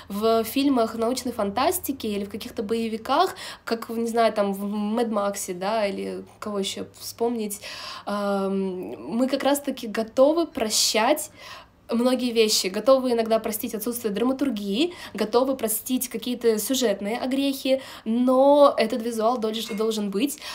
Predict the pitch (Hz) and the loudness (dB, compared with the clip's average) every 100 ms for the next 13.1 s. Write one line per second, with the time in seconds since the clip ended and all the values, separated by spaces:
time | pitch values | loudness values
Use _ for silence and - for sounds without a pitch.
0 | - - - 262 262 214 254 233 240 226 | -4 -2 2 2 2 2 -2 0 2 2
1 | 214 196 214 233 226 220 214 214 - 190 | 0 -2 2 4 4 4 0 -4 -4 0
2 | 208 226 285 359 381 381 - - - - | 2 2 4 4 4 0 -10 -20 -20 -20
3 | _ _ - _ - 233 240 240 247 - | _ _ -20 _ -10 -4 -4 -2 -2 -2
4 | 208 233 226 214 208 208 220 208 196 185 | -4 -4 -2 -4 -4 -4 -4 -4 -2 -4
5 | 185 - - - - - - - 214 214 | -6 -10 -14 -12 -10 -10 -12 -6 0 2
6 | 214 208 202 196 208 226 220 214 220 240 | 4 4 4 2 0 0 -2 -2 -2 0
7 | 226 226 220 208 226 226 214 214 196 220 | 0 -2 -4 0 2 2 0 -2 2 4
8 | 330 349 247 226 214 196 208 202 208 202 | 4 4 4 2 0 -2 -4 -2 2 4
9 | 196 196 202 220 208 196 196 196 202 196 | 4 0 -4 -6 -4 -4 -4 -4 -4 -2
10 | 190 208 269 320 302 285 277 247 - 233 | -2 2 4 6 6 4 0 -4 -4 -6
11 | 220 214 220 233 220 - 214 226 220 214 | -6 -8 -8 -8 -8 -6 -2 -2 0 0
12 | 214 214 - 214 - 202 208 202 208 208 | 0 -4 -8 -10 -6 -4 -4 -4 -4 -6